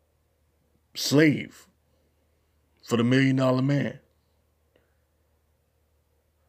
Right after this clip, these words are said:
You know? The Million Dollar Man said, "Here's my key, start my car up." He would go do it. <laughs>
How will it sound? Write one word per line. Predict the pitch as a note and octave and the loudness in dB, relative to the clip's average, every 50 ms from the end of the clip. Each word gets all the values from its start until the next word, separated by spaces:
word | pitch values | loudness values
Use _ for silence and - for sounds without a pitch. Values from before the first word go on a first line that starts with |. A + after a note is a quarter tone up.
| _ _ _ _ _ C5 C5+ C5 _ _ _ _ _ _ _ _ _ _ _ _ _ _ _ _ _ _ _ _ - | _ _ _ _ _ _ _ _ _ _ _ _ _ _ _ _ _ _ _ _ _ _ _ _ _ _ _ _ -6
You | - A2 G#2 | -4 -2 0
know? | A2 A2+ A#2+ B2+ C#3+ - _ _ _ _ _ _ _ _ _ _ _ _ _ _ _ _ _ _ _ _ _ | 0 0 -2 -4 -6 -12 _ _ _ _ _ _ _ _ _ _ _ _ _ _ _ _ _ _ _ _ _
The | - | -4
Million | A#2 A2+ A#2 B2+ C3 C3 C3 | 0 2 2 4 2 2 2
Dollar | C3 B2+ B2+ B2+ | 2 2 2 0
Man | B2+ C3 C3 C3 B2+ B2 | 0 0 0 0 0 -2
said, | - - C3 B2 B2 B2+ - - - _ _ _ _ _ _ | -2 -4 -2 -2 -4 -4 -8 -14 -20 _ _ _ _ _ _
"Here's | - C3+ C#3 C3+ A#2+ | -2 0 0 2 2
my | C3 B2+ A#2+ A#2 | 0 0 -2 -2
key, | - - - C3+ A#2+ A2 | -4 -2 0 0 0 0
start | - - - C3 B2+ B2 A#2+ | -2 -2 -2 -2 0 0 0
my | A#2 A#2 A2+ | -2 -4 -4
car | A2+ - - C3+ C3 A#2+ G2+ | -4 -4 -2 -2 0 0 0
up." | E2 C#2+ - - | -2 -2 -4 -6
He | A#2 G#2+ | -6 -4
would | A2 A#2+ A#2 C3+ | -4 -4 -4 -4
go | C#3 B2+ B2 | -4 -4 -4
do | A#2+ C#3 C3+ B2+ A2 G2+ | -2 -2 -2 -2 -2 -4
it. | - - _ _ _ - - _ _ _ _ _ _ _ _ _ _ - | -6 -10 _ _ _ -20 -20 _ _ _ _ _ _ _ _ _ _ -14
<laughs> | - - - - - - | -14 -14 -12 -12 -14 -14